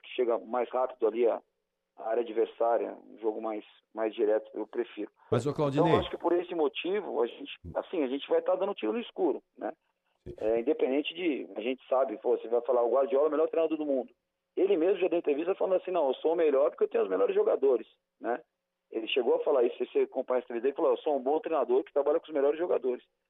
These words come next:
Speaker 1: Eu não acho que ele é bom, acho que ele é ótimo, né? Mas ele realmente trabalha com, com os melhores jogadores.
Speaker 2: Mas, ô, Claudinei
Speaker 1: Então, com os me-, com os melhores jogadores que ele tem, às vezes fica, fica difícil você comparar. O Brasil vai ter um grande time,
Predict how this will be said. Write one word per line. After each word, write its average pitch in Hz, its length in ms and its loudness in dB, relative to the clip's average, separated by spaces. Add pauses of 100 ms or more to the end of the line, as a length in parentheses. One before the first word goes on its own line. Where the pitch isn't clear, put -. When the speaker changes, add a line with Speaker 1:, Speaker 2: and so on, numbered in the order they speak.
(180)
Speaker 1:
Eu 135 80 -8
não 135 100 0
acho 131 120 0
que 156 80 -2
ele 170 60 -4
é 165 40 -6
bom, 123 160 0
acho 110 140 -2
que 127 40 -4
ele 143 80 2
é 135 60 4
ótimo, 117 320 0 (420)
né? - 320 -10
Mas 113 240 -4
ele 117 120 0
realmente 113 320 -2
trabalha 131 320 0
com, 160 240 -8
com 131 80 -12
os 123 80 -12
melhores 120 260 0
jogadores. 107 440 0 (460)
Speaker 2:
Mas, 127 120 -4
ô, 160 80 0
Claudinei 175 380 2
Speaker 1:
Então, 147 120 0
com 143 80 -2
os 147 60 2
me-, 143 220 4
com 151 180 -2
os 143 40 -6
melhores 151 260 2
jogadores 143 320 2
que 151 80 -6
ele 139 80 -2
tem, 170 120 -4
às 156 80 -2
vezes 170 180 2
fica, 196 460 0 (140)
fica 170 440 0
difícil 143 360 -12
você 190 100 -2
comparar. 143 460 2
O 110 40 2
Brasil 135 300 2
vai 165 100 2
ter 151 140 0
um 127 220 -4
grande 151 300 0
time, 202 380 -8